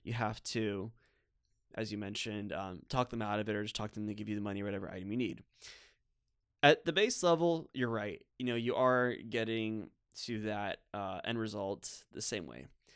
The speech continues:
But I think where the interesting, what makes the choice meaningful is the, like, the context around that,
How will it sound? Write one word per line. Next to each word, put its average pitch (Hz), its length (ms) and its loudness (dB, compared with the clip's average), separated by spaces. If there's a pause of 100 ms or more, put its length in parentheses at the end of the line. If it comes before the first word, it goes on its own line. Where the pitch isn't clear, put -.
(600)
But 131 420 8 (140)
I 127 80 4
think 165 320 0
where 147 240 6
the 113 160 0
interesting, 110 960 -4
what 117 160 0
makes 120 220 0
the - 60 -4
choice 113 240 -4
meaningful 135 360 -2
is 143 80 0
the, 117 160 0
like, 101 260 -2
the 113 80 -6
context 117 640 -4
around 98 300 -4
that, 87 100 -10